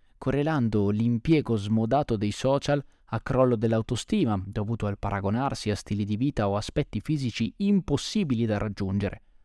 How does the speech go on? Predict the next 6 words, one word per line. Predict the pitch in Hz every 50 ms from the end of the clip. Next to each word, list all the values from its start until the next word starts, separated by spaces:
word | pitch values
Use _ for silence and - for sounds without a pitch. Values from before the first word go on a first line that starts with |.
| -
aumento | - - 117 120 120 143 170 180 156 - 120
dell'insoddisfazione | 117 113 110 120 147 156 - - 127 127 120 117 - - 113 113 - - - 139 135 123 104 - - - _ _ -
verso | - 151 143 - -
il | 120 117
proprio | - - 139 - - 160
corpo | - - 190 - - - 208